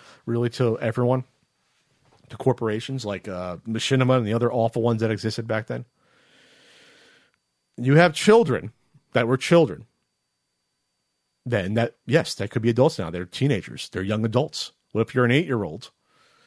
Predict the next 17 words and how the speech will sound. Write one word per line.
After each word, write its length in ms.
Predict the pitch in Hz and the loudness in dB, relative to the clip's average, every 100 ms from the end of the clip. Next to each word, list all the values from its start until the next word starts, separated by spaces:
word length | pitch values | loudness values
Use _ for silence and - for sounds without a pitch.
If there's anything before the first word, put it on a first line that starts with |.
| _ _ _ | _ _ _
that 280 | 95 85 - _ _ _ _ | -4 -4 -6 _ _ _ _
had 200 | - 101 | -8 -6
a 40 | |
camera 360 | 98 - 190 175 | -2 2 2 2
thrown 220 | - 117 | 0 -2
in 80 | 101 | -2
front 160 | - 101 | -4 -6
of 40 | |
your 80 | 87 | -8
face? 240 | - 78 - - _ | -12 -14 -18 -20 _
Remember 220 | - 220 196 | 2 4 4
Daddy 440 | 117 160 190 196 | 6 4 6 4
oh 120 | 185 | 4
five? 600 | - 156 160 170 165 - _ _ _ _ _ _ _ _ _ _ _ _ _ _ | 4 4 4 4 0 -6 _ _ _ _ _ _ _ _ _ _ _ _ _ _
Those 240 | 123 143 | 4 4
garbage 500 | 117 143 147 151 135 | 4 4 4 2 -4
parents, 520 | - 143 143 151 - | 0 0 0 -4 -10